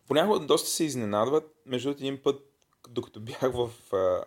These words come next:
а, Drag Zone, успях да продам велосипед на, на една жена, която се чудеше, което беше вау. <laughs>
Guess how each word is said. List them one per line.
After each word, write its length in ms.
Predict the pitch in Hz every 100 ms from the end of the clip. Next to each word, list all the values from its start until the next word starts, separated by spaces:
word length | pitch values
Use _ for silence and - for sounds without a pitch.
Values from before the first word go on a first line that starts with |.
| -
а, 640 | - 95 92 95 98 -
Drag 320 | 101 - 101
Zone, 320 | 113 104 110
успях 280 | 127 - 113
да 100 | 123
продам 360 | - 98 107 110
велосипед 680 | 104 95 - - 110 104 110
на, 380 | 101 95 92
на 120 | 92 98
една 180 | 98
жена, 260 | 101 98 95
която 260 | - 90 -
се 80 |
чудеше, 400 | - 87 87 -
което 180 | - 95
беше 260 | 95 90 85
вау. 420 | 78 85 85 78 - _ _ _ _
<laughs> 260 | - 679 427